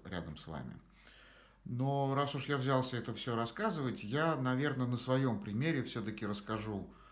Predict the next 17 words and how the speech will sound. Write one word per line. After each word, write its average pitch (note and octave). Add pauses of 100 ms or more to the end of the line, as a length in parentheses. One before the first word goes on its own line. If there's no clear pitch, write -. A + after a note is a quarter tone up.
(460)
и C3
покажу, B2
как A#2+
это A2
делать. G2
Э, G2+
еще A#2+
раз B2
хочу G#2
обратить G#2
ваше G2+
внимание, C3
что B2+
это B2+
всего A#2
лишь G2+
моя B2